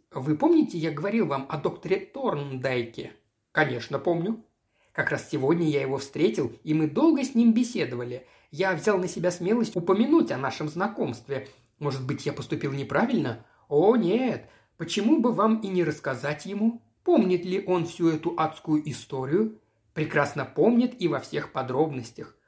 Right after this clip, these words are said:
Он ведь энтузиаст и чрезвычайно интересуется тем, как подвигается это дело". "Я тоже этим интересуюсь",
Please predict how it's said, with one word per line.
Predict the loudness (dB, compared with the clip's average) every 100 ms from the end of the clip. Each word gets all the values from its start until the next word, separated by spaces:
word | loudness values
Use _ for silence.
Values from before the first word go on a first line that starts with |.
| _
Он | -2 2
ведь | 2 2
энтузиаст | -4 -2 -2 0 0 0 -4 -6
и | -8 -6
чрезвычайно | 0 2 4 2 2 2 0
интересуется | -2 -2 -2 -2 -2 -4
тем, | -6 -6 -4 -2
как | -4 -4 -14 _ _ _
подвигается | -6 0 4 4 2 0 -6 -8
это | -6 -2 -2
дело". | 0 -2 -2 -10 -12 _ _ _ _ _ -4
"Я | 0 2
тоже | 4 4 4
этим | -2 0 0 2 -2 0
интересуюсь", | -6 -6 -6 -6 -4 -6 -8 -10